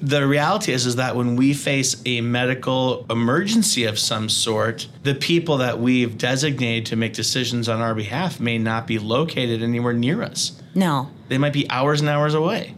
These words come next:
Speaker 2: Where do many people keep these documents? Safety deposit boxes, home with their attorney, having a trusted friend or person keep those documents. There's also online or digital storage.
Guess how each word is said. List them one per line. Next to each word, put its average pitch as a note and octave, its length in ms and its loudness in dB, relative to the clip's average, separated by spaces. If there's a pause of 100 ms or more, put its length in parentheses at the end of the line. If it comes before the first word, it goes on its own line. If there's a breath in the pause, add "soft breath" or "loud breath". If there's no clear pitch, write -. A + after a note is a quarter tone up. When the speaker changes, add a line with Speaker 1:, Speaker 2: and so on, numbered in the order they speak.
(140)
Speaker 2:
Where A3 320 2
do A3+ 560 4
many G3+ 300 4
people G#3+ 280 0
keep A#3+ 260 -2
these F3 220 0
documents? A#2+ 720 -6 (220)
Safety G3 400 -2
deposit F3 460 0
boxes, F#3 1000 -2 (120)
home E3+ 680 0
with F3 180 -2
their E3 160 0
attorney, G#3 800 2 (140)
having G3 400 2
a F3+ 160 -2
trusted F#3 640 -2 (140)
friend F#3 320 0
or F3 100 2
person F#3+ 500 -2
keep F#3+ 220 -4
those F#3+ 260 -2
documents. F#3 960 -2 (160)
There's F#3 220 0
also G3+ 340 2
online G3 640 2
or C#3 100 -2
digital F3 480 0
storage. D3 800 -4